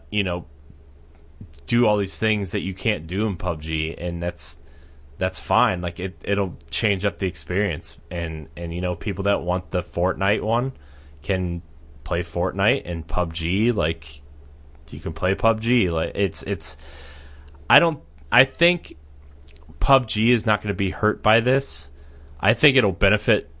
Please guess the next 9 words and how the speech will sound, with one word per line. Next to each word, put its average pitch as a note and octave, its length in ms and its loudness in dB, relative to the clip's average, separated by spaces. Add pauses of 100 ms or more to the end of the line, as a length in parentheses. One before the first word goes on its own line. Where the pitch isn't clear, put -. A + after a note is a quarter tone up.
(180)
the F#2+ 120 0
player F#2+ 320 4
base F#2+ 300 2
on D#2+ 140 -2
Fortnite, A#2 600 0 (800)
you A2 140 2
know, A#2+ 320 2 (260)
but, A2 240 6
like, G2+ 280 2